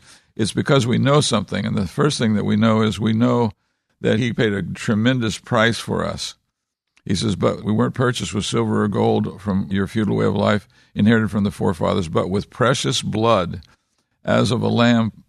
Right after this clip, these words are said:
unblemished and spotless, the blood of Christ." Now, the blood of Christ is a picture, it's a manifestation of Christ's sacrificial death on our behalf. When, when you think about shed blood, it was interesting, in Hebrew,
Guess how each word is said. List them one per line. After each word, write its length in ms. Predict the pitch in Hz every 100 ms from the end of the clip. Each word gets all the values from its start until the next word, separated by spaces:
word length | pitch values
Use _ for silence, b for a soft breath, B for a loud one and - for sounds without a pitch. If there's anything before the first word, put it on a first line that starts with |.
| _
unblemished 720 | 110 104 104 123 127 120 -
and 180 | 92 98
spotless, 680 | - - 113 95 85 82 -
the 120 | 101
blood 260 | 95 104 98
of 120 | -
Christ." 440 | - 101 87 - b b b b -
Now, 320 | 123 127 120
the 180 | - 127
blood 320 | 117 135 185
of 140 | 196 139
Christ 340 | 151 135 123
is 160 | 120 104
a 80 | 107
picture, 640 | - 165 151 - 101 110 - _ _ _ _
it's 200 | - -
a 80 | 127
manifestation 1200 | 131 160 180 160 143 - 139 135 - 110 107 104 b b
of 240 | - 110 -
Christ's 720 | 135 131 135 - - - -
sacrificial 800 | - - 139 151 123 135 113 110
death 380 | 98 117 107 104
on 60 |
our 140 | 101 101
behalf. 480 | 98 95 95 87 - _ _ _ _ _
When, 280 | - 104 110
when 120 | 117
you 140 | 120 117
think 220 | 151 143
about 240 | 127 101
shed 320 | - 139 123
blood, 180 | 104 117
it 60 | 104
was 160 | 101
interesting, 340 | 127 120 117 104
in 140 | 101
Hebrew, 500 | 101 143 120 110 101